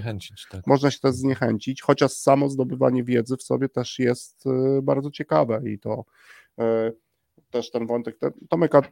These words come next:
Speaker 2: właśnie te umiejętności takie, s-, mm, jakby spojrzenia z, na, na, na różne problemy z punktu widzenia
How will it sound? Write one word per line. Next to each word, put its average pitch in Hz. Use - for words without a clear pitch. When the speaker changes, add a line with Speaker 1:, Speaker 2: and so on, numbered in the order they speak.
Speaker 2:
właśnie 120
te 127
umiejętności 139
takie, 123
s-, 117
mm, 120
jakby 113
spojrzenia 117
z, -
na, 113
na, 117
na 113
różne 117
problemy 117
z -
punktu 120
widzenia 113